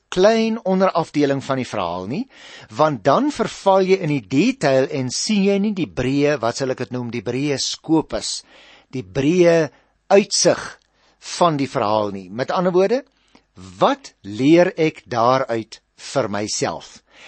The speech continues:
Dit gaan dus nie oor die detail of die letterlike situasie van Kain en Abel nie, want onthou, dit is 'n prehistoriese verhaal. Ons kan hulle nie eers kronologies dateer nie.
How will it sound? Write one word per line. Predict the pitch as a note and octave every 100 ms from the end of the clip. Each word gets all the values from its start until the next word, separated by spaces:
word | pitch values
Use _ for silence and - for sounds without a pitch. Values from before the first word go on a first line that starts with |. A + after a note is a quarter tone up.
| -
Dit | G3+ G3+ -
gaan | A3+ G#3+
dus | G3 -
nie | B2 D3 C4 C#4+
oor | G3 D3+
die | C#3 G2
detail | C3 D#3+ - G#3 A#3 A#3+
of | C#3 -
die | B2+
letterlike | F#2+ G2 D#3 G3 F#3+ F#3+ F#3+
situasie | - C3 - A2 G2+ A#2 D#3 G3+
van | D#3 A#2+
Kain | C#3+ E3 F3+ C3
en |
Abel | C3+ D3+ F3+ F#3
nie, | G#3 - - -
want | D3 C#3+
onthou, | A#2 G#2+ G#3
dit | G3 F3+ -
is | F3 - -
'n | D3 _ -
prehistoriese | F3 F#3 F#3+ E3 C3 B2 - - F#3 F#3 E3+ - C3+
verhaal. | B2+ G2+ G#2+ A2+ E2+ - -
Ons | D3 C#3
kan | - F3+
hulle | G3
nie | G#3 G3+
eers | E3 E3 - _ _ _ _ _ _ _ _ _ _ _
kronologies | - D#3+ C#3 B2 B2+ D3 D3
dateer | A2 A2+ - E3+ A#2+
nie. | -